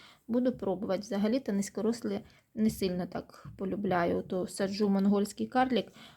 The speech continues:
там, не знаю, санька і все, напевно. А от в цьому році вирішила побільше. Так, криниця невичерпна. Де вона, де вона? А, так, середньоранній, сто-двісті грам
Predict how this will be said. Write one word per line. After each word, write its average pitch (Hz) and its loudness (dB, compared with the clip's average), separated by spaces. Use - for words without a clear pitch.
там, 190 0
не 185 -2
знаю, 180 0
санька 233 2
і 233 -4
все, - -8
напевно. - -6
А 202 0
от 196 -2
в - -18
цьому 247 2
році 220 0
вирішила 202 -2
побільше. 202 -4
Так, 196 -2
криниця 254 6
невичерпна. 208 2
Де 220 0
вона, 196 0
де 226 2
вона? 285 -2
А, 214 4
так, - -4
середньоранній, 226 4
сто-двісті 214 2
грам 208 4